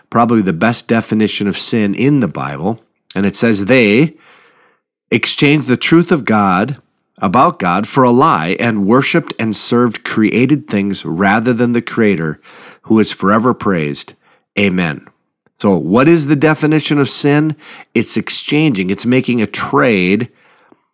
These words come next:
It's going into the store and you bring in the truth of God and you trade it for a lie.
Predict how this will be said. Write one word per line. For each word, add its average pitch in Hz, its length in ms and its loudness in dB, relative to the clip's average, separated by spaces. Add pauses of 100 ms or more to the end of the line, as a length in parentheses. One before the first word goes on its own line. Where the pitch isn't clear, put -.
(440)
It's 107 160 -4
going 139 340 2
into 135 200 4
the 117 100 -2
store 127 760 2
and 104 220 -4
you 143 120 4
bring 147 360 2
in 147 180 2
the 113 80 2
truth 139 380 2
of 101 140 0
God 113 520 2
and 107 100 -6
you 104 80 0
trade 123 280 0
it - 100 -2
for 104 160 -4
a 90 60 -2
lie. 92 540 0